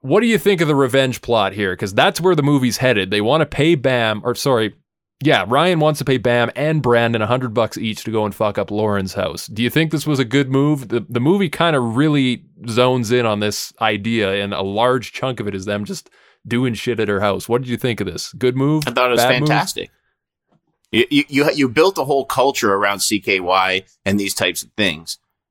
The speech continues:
Speaker 2: You need to have some prank type things. And what better way to fit into the movie than a good revenge plot? You're, you're taking dumps on the fucking garage door and duct taping them? That is just fucking brilliant, you know?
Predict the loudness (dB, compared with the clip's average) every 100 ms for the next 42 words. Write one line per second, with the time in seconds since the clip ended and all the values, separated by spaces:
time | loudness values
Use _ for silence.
0 | -2 0 2 2 0 0 0 -2 0 -2
1 | 0 -2 -4 -4 -6 -6 -8 -4 -4 -2
2 | 0 2 2 2 2 0 -2 -4 -2 -2
3 | -2 -2 0 -2 -2 -4 -6 -2 -2 -2
4 | -4 -4 -4 -8 _ -2 -2 0 0 0
5 | 0 0 -2 0 0 0 -2 -2 -2 0
6 | 0 0 0 0 0 -2 -4 0 0 0
7 | -2 -2 -6 _ -6 -4 -2 -2 -2 0
8 | 0 0 2 2 2 -2 -2 0 0